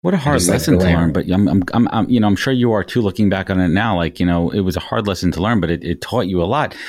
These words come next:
Speaker 1: Let's talk about the
Speaker 2: Mm-hmm.
Speaker 1: response video, man. What went through your head
Speaker 2: <laughs>
Speaker 1: on, on that response video, and did you question putting it out there?
Speaker 2: Yeah,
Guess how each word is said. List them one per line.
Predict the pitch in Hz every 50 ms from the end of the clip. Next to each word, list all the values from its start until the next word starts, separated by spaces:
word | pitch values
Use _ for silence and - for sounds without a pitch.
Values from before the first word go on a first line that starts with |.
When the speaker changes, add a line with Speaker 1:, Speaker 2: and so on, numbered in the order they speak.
| - -
Speaker 1:
Let's | - 151 -
talk | 185 170
about | 151 156 160 151
the | - 139
Speaker 2:
Mm-hmm. | 120
Speaker 1:
response | 101 101 95 92 101 117 139 147 -
video, | - 95 85 87 85 82
man. | 82 85 82 82 82 82 - _ _ _ _ _ _ _ -
What | 113 127
went | 131 139 131 -
through | 139 139
your | 131 117
head | 95 92 107 104 101 104 107 101 - -
Speaker 2:
<laughs> | -
Speaker 1:
on, | 95 98 95 95 95 -
on | 98 95 98
that | 95 67
response | 90 92 - - - 101 101 101 98 92 -
video, | - 95 90 90 90 87 87
and | 87 90
did | 90 87 82
you | 90
question | - - - 110 98 - - 92
putting | - 104 92 87 87
it | 85
out | 82 80 80 -
there? | - 78 76 76 - _ _ _ _ _ _ _ _ _ _ _ _ _ _ _
Speaker 2:
Yeah, | - 110 110 131 135 135 127 110 98 92 90 90